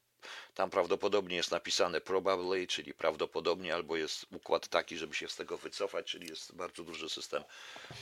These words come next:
e, syste-, system, e, ten, e, sy-, system. Pan rzuci linka, panie Madwiarz.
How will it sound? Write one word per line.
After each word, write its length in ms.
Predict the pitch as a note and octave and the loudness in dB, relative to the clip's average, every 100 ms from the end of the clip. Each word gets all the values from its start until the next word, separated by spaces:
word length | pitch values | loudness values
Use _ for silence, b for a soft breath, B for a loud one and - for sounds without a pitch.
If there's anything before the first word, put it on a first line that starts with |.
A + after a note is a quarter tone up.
| B B | B B
e, 540 | - D#2+ D#2+ D#2 D#2+ D#2+ | -8 -4 -2 0 -2 -2
syste-, 460 | E2 D2+ - D2 | -4 -6 -4 -2
system, 480 | D2+ D#2 - D2+ D2+ - | 0 0 0 -2 -4 -4
e, 640 | - D2+ D2+ D2 C#2+ C#2+ D2+ | 0 2 2 2 2 0 -2
ten, 260 | - G1+ - _ _ B B B B B - | -4 -8 -10 _ _ B B B B B -16
e, 720 | - E2 D2+ D2+ D#2+ E2 E2 | -12 -8 -6 -4 -4 -4 -2
sy-, 340 | - F#2 D#2+ | -2 -4 -6
system. 360 | E2+ F2 - F2 | -6 -6 -4 2
Pan 200 | A2+ A#2+ | 4 4
rzuci 280 | C3+ - B2 | 4 4 4
linka, 300 | B2+ G2+ D#2 | 2 4 4
panie 260 | C2+ C#2 | 4 0
Madwiarz. 480 | C#2 B1+ - - - | 0 -2 -4 -12 -14